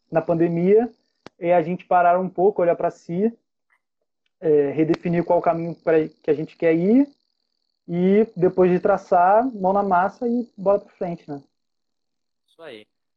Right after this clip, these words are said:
Speaker 2: Cara, torço demais pra vocês aí, vocês são maravilhosos, cara. Posso falar de você, Arthur, que, pô,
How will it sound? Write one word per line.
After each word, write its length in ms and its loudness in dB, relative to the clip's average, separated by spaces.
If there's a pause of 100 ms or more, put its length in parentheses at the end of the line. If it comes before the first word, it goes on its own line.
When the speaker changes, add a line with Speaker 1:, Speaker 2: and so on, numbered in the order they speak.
Speaker 2:
Cara, 360 -4
torço 400 -4
demais 520 -8
pra 120 -14
vocês 400 -12
aí, 240 -10
vocês 160 -20
são 580 -18 (760)
maravilhosos, 1040 -4
cara. 260 -4
Posso 320 -8
falar 160 -4
de 60 -14
você, 360 -8
Arthur, 220 -10
que, 140 -14
pô, 340 -4